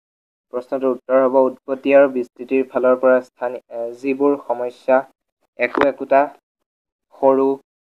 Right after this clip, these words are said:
এলেকাত সীমাবদ্ধ হৈ থাকিব পাৰে, তাকে স্থানীয় সমস্যা বোলে। উদাহৰণস্বৰূপে, এটা ক্ষুদ্ৰ উদ্যোগে কৰা সীমিত ভূমি প্ৰদূষণ, বিল এখন তৰাং হৈ অহাৰ ফলত খৰালি সৃষ্টি হোৱা পানীৰ নাটনি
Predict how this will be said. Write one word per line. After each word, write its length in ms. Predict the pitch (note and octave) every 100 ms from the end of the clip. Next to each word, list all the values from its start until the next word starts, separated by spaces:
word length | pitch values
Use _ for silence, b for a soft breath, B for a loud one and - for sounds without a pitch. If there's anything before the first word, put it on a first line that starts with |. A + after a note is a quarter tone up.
| _ _ -
এলেকাত 420 | B2 C3 C3+ C#3
সীমাবদ্ধ 560 | - C3 B2+ B2+ B2+ - C3+
হৈ 200 | B2+ B2+
থাকিব 320 | C3 A#2+ B2 C3
পাৰে, 240 | B2+ C3 D3+ _ _
তাকে 360 | A#2+ A#2 C#3+ F3 - _ _ _ _ -
স্থানীয় 300 | C3 B2+ B2+
সমস্যা 500 | B2+ B2+ B2 - B2
বোলে। 200 | A#2+ A2+ -
উদাহৰণস্বৰূপে, 840 | A#2+ B2 C3+ C#3+ C#3 C#3 C3+ C#3+ D3 _ _ _ -
এটা 180 | B2 C3
ক্ষুদ্ৰ 520 | - C#3 C3 - C#3+ C3+
উদ্যোগে 460 | B2 C3+ B2+ C3+
কৰা 240 | B2+ B2+ C3
সীমিত 480 | C3 B2+ B2+ B2+ C3 C3 _ _ _ _ _ _ _ B2
ভূমি 240 | C#3 C#3+ C3+
প্ৰদূষণ, 600 | C3+ C#3 C3 C3+ C3+ C#3 _ _ _ _ _
বিল 280 | B2+ C3+ C#3 C#3+ _ -
এখন 360 | B2+ - C#3 C3+
তৰাং 380 | B2 A#2+ B2+ C3
হৈ 200 | C3+ C3+
অহাৰ 320 | B2 B2+ C3
ফলত 400 | B2+ B2+ B2+ C3
খৰালি 420 | - B2 B2 B2+ C3+
সৃষ্টি 400 | C3 B2 _ B2+
হোৱা 200 | B2+ B2+
পানীৰ 340 | B2+ A#2 B2 C3
নাটনি 400 | C3 B2+ C3